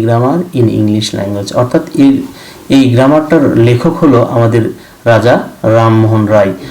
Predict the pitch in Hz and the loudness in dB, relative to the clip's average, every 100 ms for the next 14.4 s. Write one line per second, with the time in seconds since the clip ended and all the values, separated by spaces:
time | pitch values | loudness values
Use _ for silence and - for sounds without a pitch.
0 | - - - 139 190 143 135 - - 123 | -20 -6 -2 0 2 0 -2 -4 0 2
1 | 135 120 127 139 156 160 160 170 170 131 | 2 2 4 4 4 4 4 2 0 0
2 | 123 113 113 143 143 135 147 139 117 175 | 0 2 0 0 0 0 0 0 0 -6
3 | - 127 120 123 120 120 - 110 - 139 | -8 -6 -4 -6 -4 -6 -6 -8 -2 -2
4 | 135 - 113 101 - - _ - 120 117 | -2 -2 -2 -4 -10 -20 _ -2 0 2
5 | 117 113 107 - - - 160 156 120 123 | 2 2 0 -4 -8 0 2 4 4 0
6 | 123 - 113 117 110 110 110 113 117 117 | 0 -2 -2 -2 -2 -2 0 0 2 2
7 | 113 117 - - - - - 127 120 117 | 2 -2 -2 -10 -20 -20 -6 0 2 2
8 | 113 - 143 151 107 107 110 170 185 123 | 0 0 0 2 2 2 2 0 -2 -2
9 | 110 139 131 120 113 101 101 104 101 92 | 2 4 4 2 0 -2 -4 -6 -6 -10
10 | - _ _ 131 120 - - - - - | -16 _ _ -2 2 2 2 -6 -18 -8
11 | 123 113 107 107 117 110 - 104 - 117 | -2 0 0 2 0 0 -4 -8 -8 -8
12 | 107 107 107 120 113 98 147 139 131 107 | -4 -4 -4 -2 -2 -2 -2 -2 0 2
13 | 101 101 104 98 107 104 101 - - - | 2 0 0 -2 -2 -2 -4 -8 -16 -20
14 | - - 117 120 | -8 -2 2 2